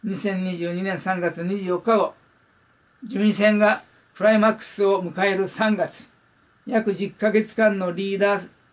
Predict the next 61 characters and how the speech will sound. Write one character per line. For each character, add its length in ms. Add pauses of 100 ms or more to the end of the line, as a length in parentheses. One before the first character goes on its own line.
リ 300
ー 40
グ 120
戦 260
が 240 (240)
終 140
わ 100
り、 140 (320)
開 200
票 220
感 240
に 140
包 220
ま 100
れ 100
て 320
い 100
る 100
棋 80
士 180
も 240
多 180
い。 180 (320)
私 360
も 100
そ 120
の 80
一 80
人 200
で、 180
「そ 140
れ 60
は 180
あ 60
れ」 180 (420)
に 220 (140)
関 240
与 100
す 140
る 80
と 80
こ 100
ろ 80
が 160
大 140
き 140
い。 40 (380)
ま 180
ず 100
は 140
少 220
し 160
前 300
の 260 (760)
状 280
況 240
か 140
ら 140
述 120
べ 100
よ 180